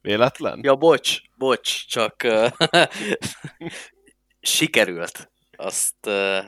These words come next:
Speaker 2: elintézni, amit még a podcast kezdete előtt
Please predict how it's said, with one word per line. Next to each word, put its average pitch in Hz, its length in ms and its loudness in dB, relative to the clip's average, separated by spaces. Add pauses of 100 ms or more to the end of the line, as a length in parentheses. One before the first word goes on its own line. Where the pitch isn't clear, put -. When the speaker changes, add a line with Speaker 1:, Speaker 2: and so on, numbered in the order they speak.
(120)
Speaker 2:
elintézni, 92 680 -8
amit 90 260 -10
még 90 200 -10
a 92 140 -4
podcast - 500 -10
kezdete 85 460 -8
előtt 85 540 -10